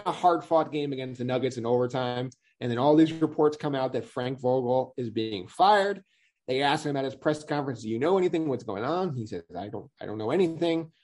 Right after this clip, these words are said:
Haven't been told anything." They make him to come to work the next day, and then they fire him there. And so I just thought they handled that so poorly. And the, the talk of, "We like Quinn Snyder, we like Nick Nurse," those guys are not gettable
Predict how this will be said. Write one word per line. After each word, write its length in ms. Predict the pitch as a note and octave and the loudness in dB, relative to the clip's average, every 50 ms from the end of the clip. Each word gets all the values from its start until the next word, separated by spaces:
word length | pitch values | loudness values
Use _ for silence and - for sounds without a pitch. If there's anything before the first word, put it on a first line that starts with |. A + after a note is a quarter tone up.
| _ | _
Haven't 160 | - G#2 A2 A#2+ | -12 -8 -8 -8
been 80 | A#2+ | -2
told 200 | - D#3+ D3+ D3+ | 2 2 4 4
anything." 260 | D#3 D#3 D#3 D3 D#3 | 4 2 2 2 2
They 120 | D3+ B2+ A2 | 0 0 2
make 180 | A#2+ D3 D#3 | 2 0 2
him 100 | D#3 E3 | 2 0
to 60 | D#3 D3+ | -2 -2
come 200 | F3 E3+ D#3+ D3 | -2 0 0 2
to 60 | B2 | 0
work 380 | A#2 A#2 A#2 B2 D3 D#3 D#3 | 0 0 0 0 0 0 0
the 80 | F#3 D#3 | -2 -2
next 300 | D3 D#3 D#3 D#3 - - | 0 0 -4 -4 -2 -2
day, 400 | D3+ C#3 C#3 D3 C#3+ D3+ D3 D3 - - - _ _ _ _ _ _ _ _ | 0 2 2 2 2 0 -2 -6 -18 -20 -20 _ _ _ _ _ _ _ _
and 100 | - A#2 | -8 -6
then 80 | B2 C3 | -2 0
they 120 | C#3 C#3+ | 0 0
fire 360 | D3 D#3+ D#3 D#3 E3+ F#3 F#3 | 4 4 4 6 6 6 4
him 80 | F#3 F#3 | 4 2
there. 320 | G#3 A#3 A#3 D3+ - - _ _ _ _ _ _ _ _ _ _ - | 2 2 2 0 -2 -4 _ _ _ _ _ _ _ _ _ _ -6
And 240 | A#2+ B2 B2+ C3+ B2+ | -4 -4 -4 -4 -6
so 540 | - - D#3 D3 D3 D3 C#3+ C#3+ C#3+ - _ _ _ _ _ _ _ - | -2 2 4 6 8 8 6 4 2 -4 _ _ _ _ _ _ _ 0
I 100 | D3 E3+ | 2 2
just 200 | F3 G3+ F#3+ - | 2 2 0 2
thought 140 | F#3+ F3+ F3+ | 0 0 2
they 100 | E3 C#3+ | 2 -2
handled 380 | - D3+ D3 D#3 D#3 C#3+ B2+ | 0 -2 -2 0 0 0 0
that 140 | C#3+ B2+ - | 0 -2 -2
so 160 | - - D3 | -2 -6 -6
poorly. 720 | B2+ - - - - E3+ F3 F3 E3+ C#3+ A2 G2 G2 G2+ G2 G2+ _ _ _ _ _ _ _ - | -6 -8 -12 -2 2 4 4 4 4 2 2 2 0 -2 -6 -10 _ _ _ _ _ _ _ -6
And 380 | C3 B2+ A#2+ C3 B2 A#2 - - - _ _ _ _ - | -4 -2 -2 -2 -4 -6 -8 -12 -20 _ _ _ _ -4
the, 420 | C#3 C#3 C3+ B2+ B2+ B2 A#2 A2+ - _ _ _ _ _ _ _ - | -2 0 0 2 0 0 -2 -6 -14 _ _ _ _ _ _ _ -16
the 360 | B2+ C3 C3+ C3 B2+ B2+ - _ | -6 -4 -4 -4 -4 -6 -10 _
talk 380 | - - - F3 F#3+ G#3 G3+ - | -16 0 2 4 4 4 2 0
of, 280 | D3+ C#3 C3+ B2+ A#2+ - _ - _ _ _ | 0 0 0 -2 -4 -6 _ -20 _ _ _
"We 160 | - C#3+ D3+ C#3 | -6 -4 -2 0
like 180 | C#3 B2+ A#2 | 0 0 -2
Quinn 260 | - - C#3+ B2+ A2+ | -4 -6 -8 -8 -8
Snyder, 580 | A2+ - - _ - E3 D#3 D#3 D3+ C#3+ C3+ C#3 | -8 -12 -16 _ -4 -2 0 2 2 2 2 2
we 100 | C3 A2 | 0 0
like 200 | A2 G#2 G2 - | -2 -2 -4 -6
Nick 220 | G2 F#2+ F#2 - | -8 -10 -10 -6
Nurse," 600 | C3+ D#3+ F3+ F3 E3 D#3 D3 C#3 D3 - - - _ _ _ _ _ _ _ _ _ _ _ _ - | -4 -2 0 2 4 6 4 4 2 -2 -12 -16 _ _ _ _ _ _ _ _ _ _ _ _ 2
those 240 | E3 G#3+ D4 D#4 - | 4 4 4 4 4
guys 240 | D4 A#3+ B3 A#3 | 4 4 4 4
are 60 | G#3 F#3+ | 4 2
not 200 | F#3+ G3 D3 A#2+ | 2 0 -2 0
gettable 540 | C3 C3 C#3 C3 A#2+ - - - - - | 0 0 0 0 -2 -4 -8 -10 -10 -10